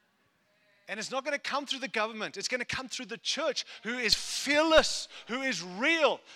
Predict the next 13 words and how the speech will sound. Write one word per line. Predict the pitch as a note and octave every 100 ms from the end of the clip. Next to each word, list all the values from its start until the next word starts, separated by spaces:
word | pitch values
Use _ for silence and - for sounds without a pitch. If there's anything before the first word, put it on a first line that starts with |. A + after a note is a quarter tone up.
| -
who's | A#3 -
full | - D4+ E4
of | D#4
courage, | - C4 F4 D#4+ F3+ -
but | G3+
not | C#4 C#4
put | - D#4+
on, | A#3+ E3+ - - -
revealing | E3+ D#3 F3+ F#3
Christ | F3 F3 D#3+ -
to | -
the | C#3+
world. | B2+ A#2 G#2+